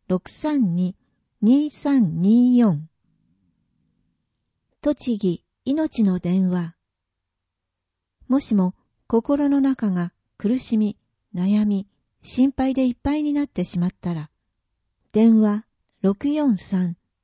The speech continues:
七八三零、悩みゼロへ。毎日、二十四時間受け付けています。つながりにくいことがありますので、ご了承ください。問い合わせ、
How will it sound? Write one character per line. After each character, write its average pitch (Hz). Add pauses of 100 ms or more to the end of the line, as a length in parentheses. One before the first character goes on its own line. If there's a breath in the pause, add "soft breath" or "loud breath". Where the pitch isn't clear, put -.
(180)
七 226
八 277
三 208
零、 185 (400)
悩 220
み 262
ゼ 247
ロ 214
へ。 139 (1200)
毎 262
日、 196 (220)
二 262
十 247
四 208
時 269
間 226
受 208
け -
付 -
け 202
て 202
い 190
ま 185
す。 - (1000)
つ -
な 277
が 302
り 294
に 285
く 294
い 269
こ 196
と 240
が 190
あ 185
り 214
ま 233
す 190
の 170
で、 160 (240)
ご 180
了 220
承 214
く 208
だ 202
さ 196
い。 170 (1200)
問 254
い 269
合 254
わ 240
せ、 214